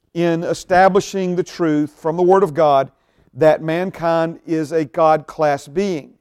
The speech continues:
right? And that we are the only being created in the image and likeness of God. When God created things, He spoke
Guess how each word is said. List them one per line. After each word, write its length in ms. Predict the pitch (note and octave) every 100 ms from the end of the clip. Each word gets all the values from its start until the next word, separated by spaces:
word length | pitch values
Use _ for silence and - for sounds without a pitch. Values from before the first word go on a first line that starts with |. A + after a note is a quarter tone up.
| _ _ _ _ _ _
right? 280 | A2+ C3 D#3+ _ _ _ _ _ _ _ _ _ _ _ -
And 180 | D#3 D#3
that 120 | D3+
we 220 | D#3 G3
are 200 | F#3+ F3
the 180 | D#3 E3
only 680 | - G#3 A#3+ C4+ A3+ E3 C#3+ - C#3
being 560 | A#2+ F3+ D3 C3+ D3 C#3+ _
created 640 | F#3 D#3+ D#3+ D3 D#3 D3 _ _ _
in 160 | D3+ D#3
the 100 | D#3+
image 480 | D3+ D#3 D#3 C#3 _ _ _
and 120 | C#3+
likeness 460 | D3 C#3+ C#3 C3+ -
of 100 | A#2
God. 320 | B2 B2 - _ _ _ _ _ _ _ _ _ _ _ _ -
When 180 | E3 D#3
God 340 | F3 G3 F3+
created 560 | - G3+ G3 A#3 A#3 F3+
things, 520 | A#3 A3+ A3+ F#3 - _ _
He 200 | E3 F3
spoke 640 | - - - A3+ A#3 -